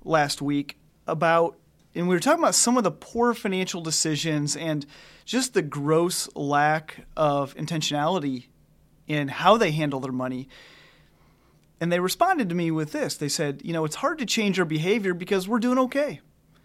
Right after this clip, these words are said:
There's always enough to get by, and it just doesn't feel that urgent." Okay. I was also recently meeting with a prospective client, and they have about fifty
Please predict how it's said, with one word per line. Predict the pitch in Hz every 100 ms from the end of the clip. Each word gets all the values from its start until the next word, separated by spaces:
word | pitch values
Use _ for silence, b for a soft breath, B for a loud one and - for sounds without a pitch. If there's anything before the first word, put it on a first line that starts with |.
| b b b b -
There's | 165
always | 170 202 214 214
enough | 202 196
to | 185
get | 196 202
by, | 151 135 156 190
and | 165 175
it | 160
just | 185 185
doesn't | 156 160 170
feel | 151 151 151
that | 135 131 - - - -
urgent." | 160 127 - - _ _ _ _ _ _ _ _ _ _
Okay. | 143 143 139 196 _ _ _ _ _ _ _ _ _ _ B B B B B
I | 160
was | 165 165
also | 311 - 269
recently | 196 180 180 180
meeting | 160 156 156
with | 143 139 139 -
a | 147
prospective | 151 147 - 302 202 143
client, | - 143 131 123 - - - _ _ _ _ _
and | 170 165 165
they | - 175 190
have | 240
about | 247 196 170
fifty | - - 233 233 233 220 214 214